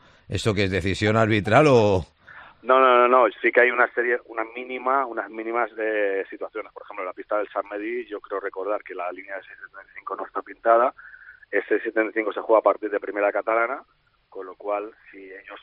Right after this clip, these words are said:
Speaker 2: subieran de categoría a primera catalana, pues evidentemente no podrían jugar partidos en su pista.
Speaker 1: Pero aquí está, la línea de tres está donde, eh, antes del cambio a seis setenta y cinco, ¿no?
Speaker 2: Exacto, es la seis veinticinco, que es la, la, la antigua. O sea, es decir, hasta segunda
Speaker 1: Es decir que
Speaker 2: catalana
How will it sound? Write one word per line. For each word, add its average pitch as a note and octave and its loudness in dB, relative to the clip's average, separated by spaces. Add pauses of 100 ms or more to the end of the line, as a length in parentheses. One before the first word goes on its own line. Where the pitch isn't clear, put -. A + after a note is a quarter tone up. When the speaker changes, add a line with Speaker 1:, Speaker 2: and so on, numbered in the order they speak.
Speaker 2:
subieran G2+ -8
de F#2+ -8
categoría G2 -2
a - -14
primera F#2+ -4
catalana, F#2+ -4
pues G#2 -10
evidentemente F2+ -8
no G2+ -6
podrían F#2 -2
jugar F2+ -6
partidos F2+ -10
en F#2+ -16
su - -20
pista. - -14
Speaker 1:
Pero G2 2
aquí A2 0
está, A#2+ 2
la A#2+ 6
línea A#2 2
de A2+ 2
tres A#2+ 0
está B2 0
donde, A2 2 (400)
eh, - -12
antes G#2+ -2
del G2+ -2
cambio A2 2
a G2+ 2
seis F#2 -2
setenta F2+ -2
y D#2+ -4
cinco, D2+ -6
¿no? G#2+ -4 (320)
Speaker 2:
Exacto, G2+ 0
es - -10
la G2 0
seis G2+ -4
veinticinco, G#2 -4
que G#2 -10
es F#2 -10
la, F2+ -4
la, E2+ -16
la F2 -16
antigua. E2+ -12
O E2+ -18
sea, G#2 -2
es G2 -2
decir, G#2 -2
hasta - -10
segunda A2 -4
Speaker 1:
Es A#2 4
decir A2 2
que A2 2
Speaker 2:
catalana B2+ -4